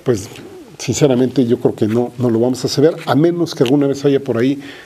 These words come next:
algún priista arrepentido y que hable de toda esta serie de tropelías. Solo así, si no, parece ser que, que nada. Bueno, pues el pri, fíjense,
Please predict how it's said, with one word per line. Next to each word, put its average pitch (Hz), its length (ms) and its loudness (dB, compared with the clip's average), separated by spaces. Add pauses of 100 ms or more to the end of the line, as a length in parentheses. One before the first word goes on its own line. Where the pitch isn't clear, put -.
(140)
algún 127 300 0
priista 135 400 2
arrepentido 139 640 0 (420)
y 127 120 -4
que 131 160 0
hable 127 240 2 (140)
de 110 180 -2
toda 127 240 2
esta 110 160 -6
serie 117 240 0
de 101 100 -2
tropelías. 113 560 0 (260)
Solo 139 380 2
así, 151 240 -2
si 143 140 -4
no, 127 160 0
parece 110 300 -6
ser 120 180 -2
que, 117 220 -4 (260)
que 131 100 2
nada. 104 200 -4 (580)
Bueno, 202 200 4
pues 156 220 0
el 131 120 2
pri, 262 260 2 (560)
fíjense, 170 560 2